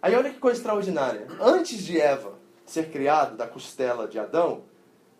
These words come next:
qual era a única coisa pelo qual Adão tinha carência?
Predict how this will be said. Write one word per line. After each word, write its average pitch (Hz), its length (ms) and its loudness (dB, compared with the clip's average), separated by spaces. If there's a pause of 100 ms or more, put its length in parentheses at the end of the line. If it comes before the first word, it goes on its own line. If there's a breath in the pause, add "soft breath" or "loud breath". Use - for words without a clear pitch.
qual 285 180 4
era 330 120 6
a 311 60 2
única 415 420 -2
coisa 214 520 2 (200)
pelo 190 220 0
qual 190 180 4
Adão 165 240 -2
tinha 165 160 -6
carência? 143 520 -6